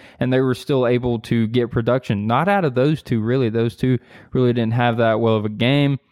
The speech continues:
and I didn't expect them to, nursing injuries. I don't expect them to play to their potential. But guys really stepped up. Justin Herbert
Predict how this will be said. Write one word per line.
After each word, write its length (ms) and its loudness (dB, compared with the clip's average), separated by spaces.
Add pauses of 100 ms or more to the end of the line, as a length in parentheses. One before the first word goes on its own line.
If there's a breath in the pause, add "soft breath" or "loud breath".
(120)
and 160 -2
I 60 0
didn't 180 0
expect 460 -2
them 160 -2
to, 440 0
nursing 500 0
injuries. 540 0
I 80 0
don't 220 0
expect 400 -4
them 200 -2
to 260 0 (340 loud breath)
play 280 2
to 200 0
their 340 2
potential. 680 -2 (800)
But 260 0
guys 320 2
really 260 2
stepped 380 -2
up. 200 0
Justin 340 -2
Herbert 560 0